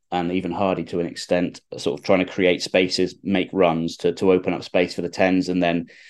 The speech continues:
if they weren't picked up on their runs, then they were in, sort of thing. That and relying on Morgan Whitaker's fantastic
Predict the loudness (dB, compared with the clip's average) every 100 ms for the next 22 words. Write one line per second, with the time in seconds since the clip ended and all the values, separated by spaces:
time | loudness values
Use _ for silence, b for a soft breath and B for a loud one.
0 | B -4 2 6 6 6 2 2 0 0
1 | 2 2 0 0 0 0 0 2 4 4
2 | 4 2 0 -2 0 0 0 -4 _ _
3 | _ 2 4 2 0 -2 -4 -14 _ _
4 | -2 2 2 2 -2 -2 -2 0 0 -2
5 | -2 -2 -4 -4 -4 -2 -4 -2 -4 -4
6 | -10